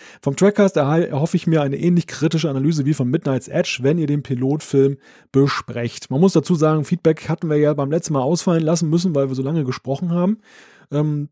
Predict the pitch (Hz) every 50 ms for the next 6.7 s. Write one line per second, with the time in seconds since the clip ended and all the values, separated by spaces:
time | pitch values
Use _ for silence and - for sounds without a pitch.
0 | - - 156 151 160 156 156 - - 139 147 143 - - 196 190 - 170 160 160
1 | 160 - 135 143 170 185 175 165 165 160 - - - 151 170 165 - - 226 220
2 | 202 170 - - - 165 160 180 165 160 170 175 165 - - 247 254 240 233 208
3 | - - 202 202 185 170 175 170 151 - 185 175 - 190 185 - 185 151 156 196
4 | 190 143 131 - 123 131 123 - 131 113 117 - 120 123 123 131 139 143 151 160
5 | - - 160 151 156 160 156 147 151 131 151 151 160 156 135 135 - - 196 208
6 | 208 190 170 151 156 160 160 156 147 147 147 147 147 147